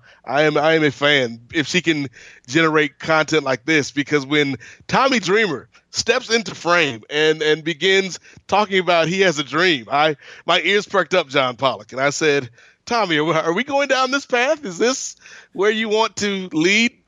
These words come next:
for, uh, hyping us up for this hardcore match?" And then he, he, he quotes Doctor King, and he's got, "I've got a dream, and, and we're gonna be unified and black and white and young and old, male and female." And, you know, by, I, I wasn't sure how I felt when Tommy started going down the path, but by the time he got us home,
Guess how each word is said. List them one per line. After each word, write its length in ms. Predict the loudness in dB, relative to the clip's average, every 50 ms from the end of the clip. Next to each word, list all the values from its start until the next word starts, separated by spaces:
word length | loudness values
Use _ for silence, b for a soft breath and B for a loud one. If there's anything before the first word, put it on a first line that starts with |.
| _ -4
for, 340 | -2 0 2 2 2 2
uh, 280 | 2 2 2 2 2 2
hyping 320 | 2 0 0 0 0 -2 -2
us 100 | 0 0
up 140 | -2 -4 -2
for 60 | -4
this 140 | -6 -2 0
hardcore 420 | 0 0 0 0 0 -2 -2 0
match?" 300 | 2 0 0 0 -2 -6 B B B B B B 0
And 160 | 0 0 2
then 100 | 2 2
he, 180 | 2 2 0 2
he, 300 | 2 2 2 2 2 0
he 80 | 0 -4
quotes 520 | _ -4 0 0 0 0 -2 -8 -10 -10 B B B B B B B -2
Doctor 280 | 0 0 0 -2 -8
King, 320 | -6 -2 0 0 2 0 0
and 80 | -2
he's 100 | -4 -2 -2
got, 200 | 0 0 2 0
"I've 80 | 0
got 160 | 2 0 0 0
a 40 | -2
dream, 460 | -4 -4 -2 0 0 0 0 0 -2
and, 120 | -4 -4 B B B B -6
and 160 | -6 -2 0
we're 160 | 0 0 2
gonna 160 | 2 0 0
be 120 | 0 -2 -2
unified 960 | -2 -2 -2 0 0 -2 -2 _ _ _ -2 0 0 2 2 2 0 0 -2
and 140 | -8 -16 -10
black 360 | -4 -2 -2 -2 -2 -4 -8
and 180 | -8 -8 -6
white 280 | -2 -2 0 0 -2 -4
and 120 | -6 -8 -4
young 240 | -2 -2 0 0 -2
and 80 | -2 0
old, 280 | 0 0 0 -2 -2 -2
male 300 | 0 0 2 2 2 0
and 140 | -2 -4 -4
female." 480 | -2 -2 0 0 2 2 2 2 2 0
And, 120 | -2 -2 _ B B B B B B
you 80 | -2 0
know, 120 | 0 0
by, 180 | 2 0 0 0 -2 _ _ _ B B B B
I, 160 | -2 0 0 2 2
I 60 | 2
wasn't 240 | 2 2 0 0 -2
sure 200 | -4 0 0 2
how 160 | 2 2 2
I 80 | 2 0
felt 340 | 0 0 0 0 0 -2 -2
when 160 | -4 -4 -4
Tommy 340 | 0 0 2 2 2 0 -2
started 380 | -4 -2 0 0 0 0 -2 -2
going 220 | 0 0 0 2
down 180 | 2 2 2 0
the 60 | -2
path, 300 | -2 0 0 0 0 0 -2
but 120 | -4 -2 0
by 100 | 0 0
the 80 | 0
time 260 | -2 -2 0 0 0
he 60 | -2 0
got 220 | 0 0 0 0
us 100 | -2 -2
home, 360 | 0 0 2 2 0 0 -4